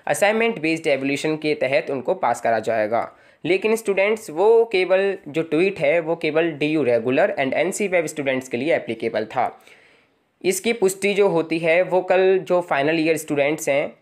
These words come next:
जो जिनके ओपन बुक एग्जामिनेशन कंडक्ट कराए जा रहे हैं सेवन्थ मार्च, ए, सेवन्थ जून से, उनकी जो ऑफिशियल ओबी गाइडलाइंस जो रिलीज़ करी गई, उसमें टू पॉइंट्स ऐसे थे जिससे ये बात की पुष्टि होती है कि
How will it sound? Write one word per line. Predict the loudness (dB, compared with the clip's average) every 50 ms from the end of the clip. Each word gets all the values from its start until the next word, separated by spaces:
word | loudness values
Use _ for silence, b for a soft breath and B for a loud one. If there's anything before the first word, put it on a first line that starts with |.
| -20 -18
जो | -14 -6 -2 0 2 2
जिनके | 2 0 -2 -2 -2 0 -2
ओपन | 0 2 2 2 2 0 0
बुक | 0 -2 -2
एग्जामिनेशन | -2 -2 0 0 0 0 -2 -2 -4 -4
कंडक्ट | -2 -2 0 0 -2 -2 -2
कराए | -2 -2 0 0 0 2
जा | 2 2 2
रहे | 2 0 0 0 0
हैं | 0 0 0
सेवन्थ | 2 2 2 2 0 -2 -4 -6
मार्च, | -4 -2 -2 -2 -4 -6 -12 -14 -12 -6 -4
ए, | -2 0 0 0
सेवन्थ | 0 0 0 0 0 -2 -2 -2 -4
जून | -4 -2 -2 0 0 0
से, | 0 0 0 0 0 -2 -4 b b b b b b b b b b b b b b b b _ _ _ _ -4 0
उनकी | 2 2 2 2 0 0 0 2
जो | 4 6 6 6 6
ऑफिशियल | 4 4 4 2 2 0 -2 -4 -2 0 0 2 4 4 2 2 0 -2 -6 _ -8 -2
ओबी | -2 -2 0 0 0 0 2
गाइडलाइंस | 2 2 2 2 2 0 0 0 -2 0
जो | -2 0
रिलीज़ | 0 0 -2 -2 -2 -2
करी | -2 -2 -2 0
गई, | 0 0 -2 -2 -2
उसमें | -4 -6 -8 -8 -4 0 0 2 2 2 0 -2 -2 0
टू | 0 0
पॉइंट्स | 2 2 2 2 2 -2 -4 -2
ऐसे | -2 -2 -2 -2 -4
थे | -4 -2 -4 -4 -4
जिससे | -4 -6 -8 -4 -2 -2
ये | 0 0 0 0 0
बात | 0 0 0 0 -2 -6
की | -10
पुष्टि | -8 -8 -8 -8 -4 -4 -2
होती | -2 -2 -2 -4 -4 -2
है | 0 0 0 0
कि | -2 -4 -6 -4 -4 -4 -6 -8